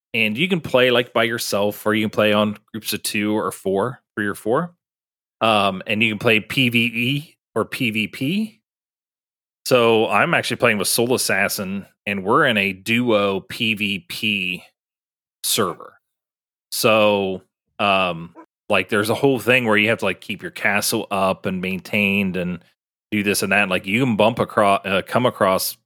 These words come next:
like, other vampires, and they can kill you. Like, you know, it's P V P, right? And then you can raid, like, they actually have specific raid times. So it's, like, five Eastern to eleven Eastern.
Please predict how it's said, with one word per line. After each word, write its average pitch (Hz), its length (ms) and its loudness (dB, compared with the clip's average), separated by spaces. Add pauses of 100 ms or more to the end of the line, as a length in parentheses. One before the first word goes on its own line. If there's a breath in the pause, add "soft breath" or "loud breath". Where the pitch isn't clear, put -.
(320)
like, 92 240 -2
other 104 220 2
vampires, 90 920 0 (160)
and 90 280 -4 (140)
they 90 140 0
can 90 200 -10
kill 101 260 -4
you. 71 280 -8 (100)
Like, 90 280 -6 (100)
you 92 60 -8
know, 82 140 -4
it's - 180 -8
P 95 240 -10
V 107 160 -2
P, 143 300 -4
right? 101 320 -4 (500 soft breath)
And 110 180 2
then 120 120 4
you 120 100 4
can 107 280 0
raid, 107 580 0 (160)
like, 101 320 -2
they 110 200 2
actually 107 420 0
have 101 220 0
specific - 640 -4
raid 92 280 -2
times. 113 280 0
So 98 160 0
it's, - 160 -8
like, 90 200 -4 (160)
five 104 380 2 (140)
Eastern 107 680 -2
to - 180 -4
eleven 90 600 -2
Eastern. 139 640 -8